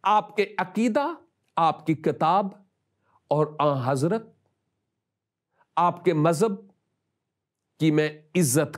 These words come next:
करता हूं और एहतराम करता हूं और यही तालीम देता हूं। अब आपका काम है कि ये जो होमवर्क करने के लिए मैं देता हूं, तहकीक करने के लिए,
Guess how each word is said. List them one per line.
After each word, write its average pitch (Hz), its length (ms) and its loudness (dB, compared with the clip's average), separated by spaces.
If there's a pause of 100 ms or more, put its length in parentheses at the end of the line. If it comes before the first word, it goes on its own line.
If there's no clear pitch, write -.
करता 131 280 -2
हूं 180 400 -2
और 151 340 0
एहतराम 143 540 0
करता 156 340 -2
हूं 208 240 0
और 156 120 0
यही 127 340 0
तालीम 139 540 0
देता 95 260 -4
हूं। 76 140 -12 (920)
अब 254 320 0
आपका 330 500 0
काम 185 360 0
है - 380 -6 (680)
कि 254 60 2
ये 226 260 2
जो 180 460 0
होमवर्क 247 840 0
करने 190 300 2
के 185 180 0
लिए 165 240 2
मैं 147 160 0
देता 147 300 2
हूं, 113 240 -2 (640)
तहकीक 185 580 -2
करने 147 300 2
के 135 160 0
लिए, 127 420 0